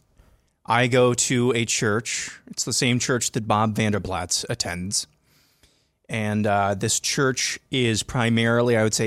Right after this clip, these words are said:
eighty percent, eighty, eighty-five percent is young families.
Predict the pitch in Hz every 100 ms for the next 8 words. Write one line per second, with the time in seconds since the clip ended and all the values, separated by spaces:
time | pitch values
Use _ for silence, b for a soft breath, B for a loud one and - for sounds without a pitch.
0 | - 123 127 123 123 - 123 123 110 113
1 | 117 120 117 117 - 110 110 117 - 113
2 | 113 - - b b b b b - 117
3 | 104 95 - 120 110 101 101 104 - -
4 | 95 80 50 - - -